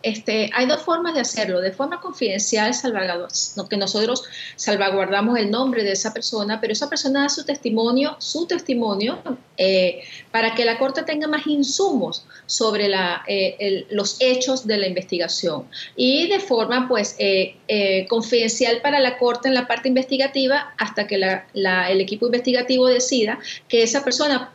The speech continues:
eh, sirve para ser testigo, ¿no? Entonces, en la parte que yo te estaba comentando de las personas que, eh, tra-, que trabajan para el régimen, que han trabajado para el régimen,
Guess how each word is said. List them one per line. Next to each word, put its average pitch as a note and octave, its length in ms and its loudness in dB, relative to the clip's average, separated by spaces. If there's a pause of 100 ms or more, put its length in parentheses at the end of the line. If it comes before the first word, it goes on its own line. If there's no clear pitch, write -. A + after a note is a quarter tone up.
(140)
eh, G3+ 160 2
sirve C4 360 2
para G3+ 200 0
ser G3+ 260 -2
testigo, E3+ 680 -2
¿no? G3+ 220 -4 (280)
Entonces, B3 580 2 (260)
en A#3 160 4
la A#3 160 0
parte C#4+ 300 0
que F4 140 -2
yo C4 80 4
te B3+ 60 0
estaba D4 280 0
comentando C4 480 2
de C4 140 4
las G3+ 400 -4
personas A3+ 600 0
que, G3+ 280 -2
eh, E3+ 520 4
tra-, F#3 140 0
que G3+ 120 -2
trabajan A#3+ 440 2
para F3+ 200 0
el F3 40 -2
régimen, G#3+ 440 0
que A3 100 -2
han G#3+ 100 -2
trabajado A3+ 560 0
para F3+ 160 -2
el E3+ 80 -4
régimen, G3 480 -2